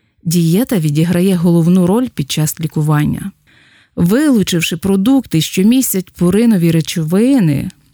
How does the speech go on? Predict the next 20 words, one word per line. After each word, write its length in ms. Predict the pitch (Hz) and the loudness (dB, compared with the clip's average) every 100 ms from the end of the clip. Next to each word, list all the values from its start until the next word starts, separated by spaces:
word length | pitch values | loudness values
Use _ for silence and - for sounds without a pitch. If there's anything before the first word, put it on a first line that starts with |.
| _ | _
можна 560 | - 185 208 285 240 180 | 0 2 4 2 2 2
досягти 520 | 170 - 180 - 196 | 0 -2 -4 -2 0
зменшення 720 | 175 180 202 254 220 208 160 - | 2 2 2 0 0 -2 -2 -6
утворення 580 | 151 156 175 220 202 156 | -6 -2 0 0 0 -2
сечової 600 | - - 156 160 165 156 | -4 -6 -4 -2 -2 -2
кислоти 480 | - - 156 170 | -6 -6 -4 -2
в 80 | 160 | -2
організмі. 640 | 170 165 160 151 151 139 - _ _ _ _ _ _ | 0 0 2 0 -2 -8 -14 _ _ _ _ _ _
З 140 | 196 - | -8 -4
іншого 480 | 349 392 - 208 294 | -4 -2 0 0 2
боку, 460 | 247 277 262 226 - - - - | 2 0 0 -4 -4 -14 -14 -8
збагативши 720 | 190 196 226 247 311 330 220 | -4 0 0 0 0 -2 -2
свій 280 | - 233 220 | -2 0 0
раціон 500 | 202 - 208 208 180 - | 0 0 0 0 -2 -2
продуктами, 840 | 190 175 220 233 190 - 160 151 | -2 0 2 2 0 -2 0 0
що 200 | 151 - | 0 0
містять 520 | 175 202 - 170 156 | 2 2 0 -2 -2
деякі 520 | 160 196 202 160 - 156 | -2 0 2 0 0 -2
органічні 600 | 165 180 196 - 214 202 | 2 2 0 0 -2 0
кислоти, 640 | 240 - 294 294 277 | -2 -2 -2 -2 -2